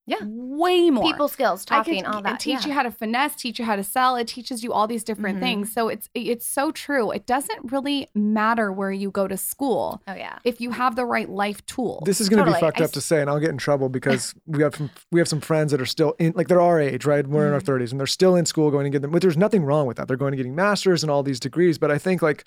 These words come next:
Speaker 3: you know, I've been working, Lauren's been working since, what, two thousand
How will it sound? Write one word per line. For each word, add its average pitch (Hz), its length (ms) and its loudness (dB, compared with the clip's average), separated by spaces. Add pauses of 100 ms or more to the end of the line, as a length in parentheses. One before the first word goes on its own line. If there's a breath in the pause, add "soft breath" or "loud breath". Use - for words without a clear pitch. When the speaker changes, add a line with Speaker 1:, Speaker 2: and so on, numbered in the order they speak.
(400 loud breath)
Speaker 3:
you 165 80 2
know, 147 280 4 (200)
I've 185 280 2
been 185 180 4
working, 151 380 0
Lauren's 147 220 0
been 143 100 -4
working 135 340 -2
since, - 240 -6
what, 127 160 -2
two - 180 -2
thousand 131 680 0